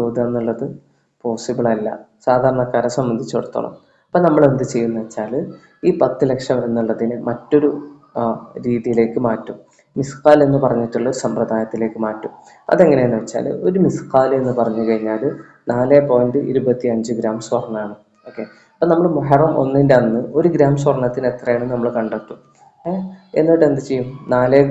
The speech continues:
പോയിന്റ് രണ്ട് അഞ്ച് കൊണ്ട് നമ്മൾ ഗുണിക്കും. അപ്പൊ നമുക്ക് കിട്ടുന്നൊരു തുക ഉണ്ടാവുമല്ലോ, അതാണ് ഒരു മിസ്കാൽ. ഓക്കെ, അപ്പൊ ഇന്നത്തൊക്കെ ഒരു, ആ, നമ്മളെ സ്വർണത്തിൻ്റെ ഒരു വില വെച്ചിട്ട്, പിന്നെ ഒരു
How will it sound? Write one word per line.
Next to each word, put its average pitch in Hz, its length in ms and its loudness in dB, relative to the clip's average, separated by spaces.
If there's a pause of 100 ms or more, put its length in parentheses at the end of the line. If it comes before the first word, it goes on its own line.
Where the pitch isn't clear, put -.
(260)
പോയിന്റ് 123 460 4
രണ്ട് 117 220 0 (100)
അഞ്ച് 117 220 -2
കൊണ്ട് 120 200 -4
നമ്മൾ 123 240 0
ഗുണിക്കും. 117 360 -4 (460)
അപ്പൊ - 120 0 (100)
നമുക്ക് 151 300 0
കിട്ടുന്നൊരു 139 480 2
തുക 123 260 -2
ഉണ്ടാവുമല്ലോ, 104 440 -2 (420)
അതാണ് 160 360 6
ഒരു 139 140 2
മിസ്കാൽ. 107 460 -6 (440)
ഓക്കെ, 151 140 -4 (300)
അപ്പൊ - 200 -2
ഇന്നത്തൊക്കെ 180 580 4 (200)
ഒരു, 165 140 4 (220)
ആ, 143 60 2 (120)
നമ്മളെ 143 260 2 (240)
സ്വർണത്തിൻ്റെ 135 560 2
ഒരു 135 100 2 (340)
വില 120 220 4 (100)
വെച്ചിട്ട്, 120 380 -2 (500)
പിന്നെ 113 360 2 (200)
ഒരു 139 100 0